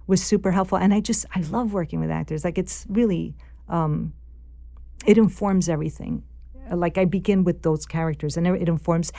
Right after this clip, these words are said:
how I shoot. It informs, um, all the decisions I'm gonna make are, are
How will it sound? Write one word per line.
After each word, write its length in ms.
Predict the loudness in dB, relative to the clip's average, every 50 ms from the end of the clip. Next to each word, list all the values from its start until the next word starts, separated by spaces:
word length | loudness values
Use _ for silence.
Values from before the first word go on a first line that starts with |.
| -16 -14
how 180 | -6 -4 -2 -2
I 120 | -2 -4
shoot. 460 | -4 -6 -4 0 2 2 4 4 2 0
It 120 | -2 -2
informs, 640 | -2 -2 -2 -2 -2 -2 0 0 -2 -2 -4 -6 -8 -12 -16 -18 -18 -18 -18 -18 -16 -6 -2
um, 440 | 0 0 0 0 -2 -2 -6 -8 -10 -8
all 180 | 2 4 6 6
the 100 | 6 4
decisions 540 | 0 0 -2 -2 -2 -2 -2 0 -2 -2 -2
I'm 100 | -2 0
gonna 140 | 0 0 0
make 420 | 0 0 0 -2 -4 -8 -12 -20 -20 -18 -12 -4
are, 140 | -2 -2 -2 -2 -2
are 260 | -2 0 0 0 -2